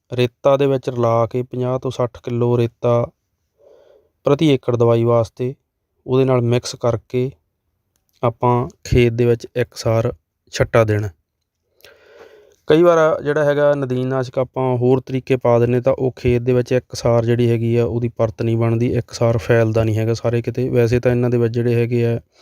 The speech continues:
ਸਰਫੈਕਟੈਂਟ ਵਗੈਰਾ ਸਾਰਾ ਫਾਰਮੂਲੇਸ਼ਨਾਂ ਬਣਾਈਆਂ ਹੁੰਦੀਆਂ, ਪਰ ਫਿਰ ਵੀ ਜੇ ਆਪਾਂ ਤਰੀਕਾ ਸਹੀ ਰੱਖਾਂਗੇ, ਤਾਂ ਫਿਰ ਆਪਾਂ ਵੱਧ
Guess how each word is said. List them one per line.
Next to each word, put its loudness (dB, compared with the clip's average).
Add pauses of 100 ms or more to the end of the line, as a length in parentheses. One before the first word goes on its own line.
(320)
ਸਰਫੈਕਟੈਂਟ -2
ਵਗੈਰਾ 2
ਸਾਰਾ 0
ਫਾਰਮੂਲੇਸ਼ਨਾਂ 0
ਬਣਾਈਆਂ 2
ਹੁੰਦੀਆਂ, 2 (600)
ਪਰ 2
ਫਿਰ 2
ਵੀ 0
ਜੇ 0
ਆਪਾਂ 2
ਤਰੀਕਾ -2
ਸਹੀ 0
ਰੱਖਾਂਗੇ, -2
ਤਾਂ -2
ਫਿਰ 0
ਆਪਾਂ -2
ਵੱਧ -2